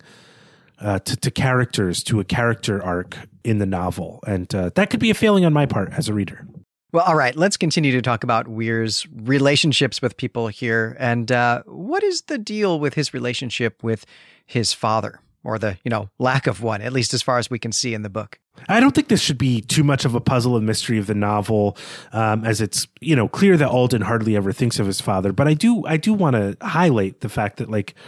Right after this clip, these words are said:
Speaker 1: this is an important absence in the novel. It's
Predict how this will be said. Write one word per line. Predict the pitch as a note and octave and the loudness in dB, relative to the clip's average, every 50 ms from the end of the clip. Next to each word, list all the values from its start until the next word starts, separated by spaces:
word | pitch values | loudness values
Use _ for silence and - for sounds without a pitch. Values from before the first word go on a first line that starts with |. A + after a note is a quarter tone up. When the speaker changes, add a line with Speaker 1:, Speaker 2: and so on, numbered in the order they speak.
| - - - - - - - - _ _ _ _ - | -20 -20 -20 -20 -20 -20 -20 -20 _ _ _ _ 0
Speaker 1:
this | D3+ C#3 - | 0 0 2
is | D3+ A#2+ | 2 2
an | C#3 C3+ | 2 2
important | B2+ A2 - - C#3+ C3 B2+ A#2 A2 G#2 - - _ _ - _ | 2 2 2 2 2 2 4 2 0 -4 -4 -8 _ _ -6 _
absence | C3 C3+ D3+ F#3 F#3 - - - - A2 E2 - - - - | 0 2 2 2 2 0 -2 -2 -2 -4 -6 -6 -8 -8 -6
in | - G#2+ G2+ | -6 -4 -4
the | G2 G2 | -4 -4
novel. | F#2+ F#2+ F2 E2+ - - - - - - | -4 -4 -4 -4 -6 -8 -10 -12 -12 -8
It's | - B2+ - - | -6 -6 -4 -4